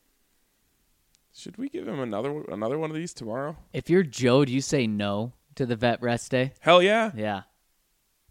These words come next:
Speaker 1: Hell yeah, you do.
Speaker 2: Mm-hmm.
Speaker 1: Absolutely you do.
Speaker 2: <laughs>
Speaker 1: That's like if your girlfriend invited you to come to prom with her, and she's like, "I mean, you don't have to go. I can bring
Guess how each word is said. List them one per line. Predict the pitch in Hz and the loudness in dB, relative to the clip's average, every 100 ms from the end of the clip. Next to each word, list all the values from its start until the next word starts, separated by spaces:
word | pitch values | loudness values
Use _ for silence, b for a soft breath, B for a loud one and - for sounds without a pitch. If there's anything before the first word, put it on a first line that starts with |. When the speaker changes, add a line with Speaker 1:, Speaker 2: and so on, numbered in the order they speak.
| _ | _
Speaker 1:
Hell | 151 180 | 2 4
yeah, | 190 180 | 4 4
you | 147 | 2
do. | 120 101 90 - | -2 -4 -6 -10
Speaker 2:
Mm-hmm. | 117 113 117 123 127 - _ _ _ _ _ _ _ _ _ _ _ _ _ _ _ _ - | -8 -8 -4 -4 -6 -10 _ _ _ _ _ _ _ _ _ _ _ _ _ _ _ _ 2
Speaker 1:
Absolutely | 170 175 170 160 147 110 123 | 2 4 -2 0 0 0 -2
you | 151 | -2
do. | 139 | 0
Speaker 2:
<laughs> | 170 160 175 160 151 143 151 - 160 - 147 - | 2 4 4 4 -2 -4 -6 -4 -6 -6 -14 -4
Speaker 1:
That's | 180 196 | 0 2
like | 202 170 | 2 0
if | |
your | 156 135 | -2 -4
girlfriend | 147 160 160 160 | 2 2 2 0
invited | 143 131 139 147 143 | 0 2 2 2 -2
you | 147 147 139 - | -2 -2 -4 -8
to | 135 | -10
come | 151 151 | 0 0
to | 143 | 0
prom | - - 147 156 | -4 0 2 2
with | 131 107 | 0 -2
her, | 117 107 110 b b b b _ | -2 -2 -6 b b b b _
and | - 127 127 | -4 -4 -2
she's | 135 123 | -4 0
like, | 120 110 101 - _ _ _ _ _ _ _ - | 2 2 0 -8 _ _ _ _ _ _ _ -2
"I | |
mean, | 180 | 0
you | 180 | 2
don't | 196 147 | 0 2
have | 170 170 170 | 2 2 2
to | 160 | 2
go. | 139 | 4
I | 117 127 | 4 4
can | 143 139 | -2 -4
bring | 139 143 | 0 0